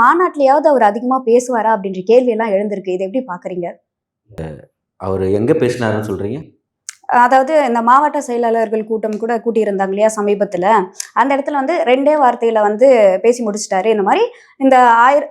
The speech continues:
Speaker 1: அறுபத்தி ஏழு
Speaker 2: அவர் கட்சிக்காரர்கிட்ட தானே பேசுறாரு.
Speaker 1: ஆமா.
Speaker 2: அவர்களுக்கு என்ன தேவையோ அதானே பேசுறாரு. உங்களை மாதிரி ரோடு ரோடா மேடை போட்டு கத்தணுன்ற அவசியம் அவருக்கு இல்ல.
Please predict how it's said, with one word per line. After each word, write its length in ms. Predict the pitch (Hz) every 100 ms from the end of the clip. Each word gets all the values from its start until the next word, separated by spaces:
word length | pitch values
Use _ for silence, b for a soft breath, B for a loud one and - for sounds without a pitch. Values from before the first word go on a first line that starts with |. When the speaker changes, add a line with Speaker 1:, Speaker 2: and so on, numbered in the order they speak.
| 202
Speaker 1:
அறுபத்தி 340 | 247 285 311 285
ஏழு 80 |
Speaker 2:
அவர் 180 | 233 254
கட்சிக்காரர்கிட்ட 640 | - 131 151 147 135 123 113 120
தானே 120 | 135
பேசுறாரு. 340 | 110 - 82 80 233
Speaker 1:
ஆமா. 220 | 226 185 - _ - 101
Speaker 2:
அவர்களுக்கு 400 | 117 139 135 135
என்ன 100 | 156
தேவையோ 300 | 147 135 131
அதானே 200 | 117 131 104
பேசுறாரு. 480 | - 85 82 92 101 - _ _ _ _ 104
உங்களை 400 | 123 156 165 160
மாதிரி 200 | 175 170 143
ரோடு 240 | 165 165
ரோடா 280 | 160 156 160 151
மேடை 260 | 143 156 160
போட்டு 240 | 143 156 143
கத்தணுன்ற 440 | 127 147 143 127 117
அவசியம் 360 | 127 131 139 107
அவருக்கு 260 | 127 120
இல்ல. 160 | 110 82